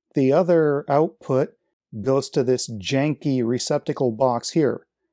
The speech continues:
So one of those outlets there has probes going to this A C voltmeter, and the other one is going to power this light bulb. So as I change the voltage on the Variac,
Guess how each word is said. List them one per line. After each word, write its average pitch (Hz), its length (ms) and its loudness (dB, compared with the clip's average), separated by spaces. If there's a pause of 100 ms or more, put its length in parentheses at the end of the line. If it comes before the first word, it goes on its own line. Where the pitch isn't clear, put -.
(160)
So 127 260 2
one 123 280 0
of 135 80 -2
those 127 300 2
outlets 131 500 0
there 165 560 0 (480)
has 123 420 0
probes 127 560 0
going 123 380 -2
to 123 360 -2 (140)
this 143 440 -2
A 143 220 0
C 127 300 -2
voltmeter, 131 640 0 (460)
and 120 280 0
the 117 220 0
other 139 340 2
one 120 240 0
is 107 140 -4
going 120 400 0
to 123 140 -6
power 123 400 0
this 120 260 -4
light 143 300 0
bulb. 135 400 0 (480)
So 135 640 2
as 127 200 -2
I 120 420 -2 (460)
change 175 420 0
the 127 100 -2
voltage 160 420 0
on 139 160 0
the 123 80 -2
Variac, 127 680 -2